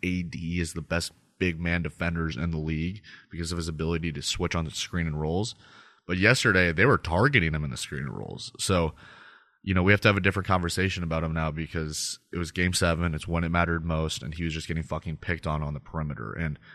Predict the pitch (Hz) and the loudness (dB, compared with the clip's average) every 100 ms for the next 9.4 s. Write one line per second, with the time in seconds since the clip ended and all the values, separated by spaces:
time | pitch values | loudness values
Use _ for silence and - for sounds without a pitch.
0 | - - 85 80 69 120 139 117 113 - | -18 -6 -4 -4 -2 2 4 6 6 4
1 | 110 104 - 90 90 98 107 104 104 107 | 2 2 2 0 2 4 4 4 4 4
2 | 104 104 104 104 104 113 107 110 110 104 | 4 4 4 4 2 2 2 4 2 0
3 | 87 87 - - 90 92 85 92 - - | -4 -4 -4 0 0 0 -2 -4 -4 -2
4 | 92 95 85 95 90 92 - 90 90 85 | 0 0 0 0 2 0 -2 -4 -4 0
5 | 90 82 - 85 87 90 78 76 - - | 2 2 0 2 2 0 -2 -8 -16 -18
6 | - 90 - 95 90 95 95 92 92 87 | -4 -2 0 0 0 0 0 0 0 2
7 | 92 92 - 95 87 85 - 90 90 90 | 0 0 -2 -4 -4 -4 2 4 4 2
8 | - - _ 82 - 90 87 92 85 90 | -6 -20 _ -4 -2 -2 -2 -2 -2 -4
9 | - 90 87 - | 0 0 -2 -6